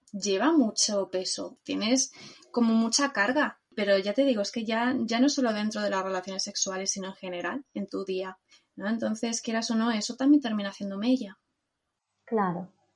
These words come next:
Speaker 2: Al final siempre, bueno, pues acaba provocando un malestar. Ahora veremos luego las limitaciones de qué forma lo, lo provoca. Bien, en la otra cara de, o sea, la otra cara o la cara opuesta, mejor dicho, del rol activo sería el rol pasivo.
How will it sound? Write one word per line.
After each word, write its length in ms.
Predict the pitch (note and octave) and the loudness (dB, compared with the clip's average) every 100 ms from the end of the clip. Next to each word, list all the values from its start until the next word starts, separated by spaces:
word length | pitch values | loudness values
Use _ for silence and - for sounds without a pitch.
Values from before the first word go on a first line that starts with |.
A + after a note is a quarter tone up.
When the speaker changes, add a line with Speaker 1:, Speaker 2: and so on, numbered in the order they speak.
| _ - | _ -10
Speaker 2:
Al 160 | G3 | -10
final 320 | - G3 G3+ G#3 | -4 0 0 0
siempre, 480 | A#3 G#3 G#3 G#3+ | 0 0 4 4
bueno, 220 | G3+ F3+ F3+ | 4 2 4
pues 120 | G3+ | 6
acaba 300 | G#3+ A3 A3 | 8 8 8
provocando 420 | A3+ A3 A3 G#3+ | 8 4 4 6
un 80 | A3+ | 6
malestar. 720 | A3 G#3 G3+ - A3 G#3+ D4+ - | 6 4 2 2 8 8 8 6
Ahora 220 | G#3+ G#3 | 6 8
veremos 360 | G3+ G#3 G#3 G#3 | 6 6 4 6
luego 280 | G#3+ G#3+ | 8 10
las 160 | A3+ A3 | 10 8
limitaciones 760 | A3 G#3+ G#3 G3+ G3+ G#3+ A#3+ D4 - _ _ | 6 2 2 -2 -2 2 2 2 -4 _ _
de 180 | A#3 A#3 | 6 8
qué 120 | A3 | 6
forma 420 | A3 A3 G#3 G#3+ | 4 4 6 6
lo, 360 | A#3 A3+ G#3 G3+ | 8 10 10 8
lo 200 | A3+ A3+ | 8 8
provoca. 600 | G3+ G3+ G#3 G3+ E3+ - _ - - - _ | 8 10 8 8 0 -4 _ -20 -20 -20 _
Bien, 260 | B3 C#4 C4 | 8 8 8
en 120 | A#3+ | 8
la 100 | A#3+ | 8
otra 220 | C#4 D4+ | 8 8
cara 340 | D#4+ E4+ D#4 - | 10 10 8 6
de, 640 | C4 B3+ B3 A#3+ A#3+ A#3 - | 8 10 12 10 8 6 2
o 40 | A3 | 4
sea, 180 | A3 | 6
la 80 | A3 | 8
otra 180 | A3 A#3+ | 8 8
cara 180 | C4 C4+ | 10 12
o 20 | |
la 120 | A#3+ | 12
cara 180 | B3 B3+ | 10 8
opuesta, 400 | B3+ C4 C4 C4 | 10 10 10 6
mejor 280 | A#3+ A#3+ C4+ | 4 6 8
dicho, 320 | C#4+ C#4 A#3 | 8 6 8
del 180 | G#3+ G3+ | 8 8
rol 140 | G#3+ A#3 | 8 8
activo 560 | A#3+ C4 B3+ C#4 C#4 _ | 4 2 6 6 4 _
sería 380 | - A#3 G#3 A3 | 0 6 8 8
el 140 | B3+ | 6
rol 340 | A#3 G3 F#3+ F#3+ | 6 6 6 6
pasivo. 600 | G3+ - E4 C#4+ F3+ | 4 6 8 8 4